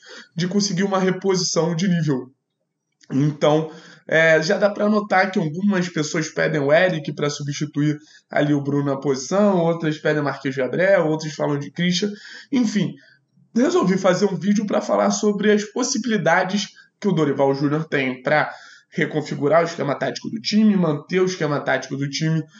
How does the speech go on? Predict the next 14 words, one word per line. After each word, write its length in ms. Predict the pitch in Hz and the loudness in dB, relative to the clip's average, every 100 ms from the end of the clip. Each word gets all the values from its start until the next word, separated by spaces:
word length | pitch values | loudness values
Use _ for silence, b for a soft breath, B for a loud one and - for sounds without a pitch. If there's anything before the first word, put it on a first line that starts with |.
| B B 214 | B B 0
mas 240 | 190 196 | 0 0
pra 260 | - 214 208 | 0 2 2
fazer 420 | 208 202 208 208 | 2 2 4 4
da 140 | 208 | 4
melhor 380 | 202 190 190 208 | 4 4 4 2
maneira 420 | - 170 180 185 b b b | 2 0 0 0 b b b
essa 200 | 180 208 | -4 -2
substituição 760 | 202 196 202 214 214 196 214 214 | 0 0 0 0 0 2 0 0
que 100 | 220 | 0
ninguém 180 | 226 | 2
acreditava 560 | 240 240 240 - 208 208 | 0 0 0 2 2 2
que 80 | 208 | -2
seria 260 | 196 196 | 0 2
fácil. 400 | 196 156 147 151 | 2 2 0 0